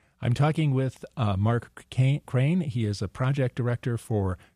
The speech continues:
Dream of Detroit. It's a Muslim-led community development initiative on the west side of the city. We're in, uh, Detroit today as we continue our shows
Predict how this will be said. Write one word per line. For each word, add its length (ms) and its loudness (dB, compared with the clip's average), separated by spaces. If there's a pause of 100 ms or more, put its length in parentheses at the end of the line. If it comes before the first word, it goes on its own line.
(100)
Dream 320 4
of 180 -2
Detroit. 480 -2
It's 180 -4
a 80 -2
Muslim-led 600 0
community 400 0
development 500 0
initiative 640 0 (140)
on 200 0
the 60 -2
west 260 0
side 300 -2
of 120 -8
the 60 -8
city. 360 0 (320)
We're 140 4
in, 440 4
uh, 160 0
Detroit 480 -2
today 300 -2
as 120 -2
we 120 -4
continue 520 0
our 180 -4
shows 380 -4